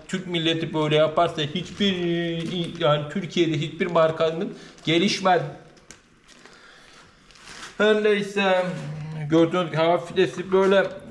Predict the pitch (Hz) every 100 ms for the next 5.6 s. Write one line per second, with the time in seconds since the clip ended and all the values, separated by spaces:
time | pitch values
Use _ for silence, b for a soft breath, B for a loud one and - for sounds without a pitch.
0 | 143 165 165 180 160 165 160 180 - 156
1 | 156 156 151 147 165 156 170 170 170 113
2 | 117 151 160 160 160 185 190 175 156 147
3 | 151 156 156 156 156 165 151 - 151 160
4 | 165 165 160 - 147 147 156 165 156 147
5 | 160 165 - - 196